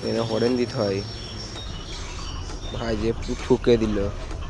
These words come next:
হর্ন দিল। চলো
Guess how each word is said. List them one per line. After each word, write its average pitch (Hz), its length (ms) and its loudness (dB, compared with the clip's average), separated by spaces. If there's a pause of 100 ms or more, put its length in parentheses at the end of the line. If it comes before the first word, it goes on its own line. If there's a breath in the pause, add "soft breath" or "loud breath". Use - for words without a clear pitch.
(560)
হর্ন 117 140 0 (120)
দিল। 180 140 -4 (3000)
চলো 120 240 6